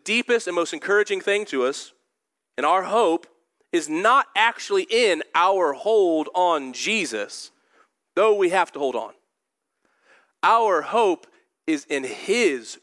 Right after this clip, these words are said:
grasp on us. And it is good news, encouraging news, empowering news to know that he doesn't let go. He holds his own.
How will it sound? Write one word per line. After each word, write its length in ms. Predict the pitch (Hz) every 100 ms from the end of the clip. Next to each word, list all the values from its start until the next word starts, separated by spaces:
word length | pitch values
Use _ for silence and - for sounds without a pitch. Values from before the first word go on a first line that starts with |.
| -
grasp 760 | 139 165 160 110 - - - _ _ _ _ _ _
on 200 | 123 117 -
us. 460 | 120 - - - - _ _ _ _ _ _ _ _ _ _ _ _ _ _ _ _ _ 131
And 100 | 160
it 80 |
is 140 | 151 127
good 300 | - 185 190
news, 420 | 170 156 151 151
encouraging 720 | 127 120 160 180 180 180 165
news, 240 | 156 151
empowering 680 | 139 123 - 151 160 160 151
news 240 | 135 123 -
to 120 | 127
know 160 | 127
that 140 | 113 110
he 120 | 131
doesn't 260 | 127 113 104
let 200 | 104 -
go. 220 | - - _ _ _ _ _ _ _ _ _
He 180 | - 135
holds 600 | 131 127 117 - - - _
his 180 | _ 107
own. 140 | -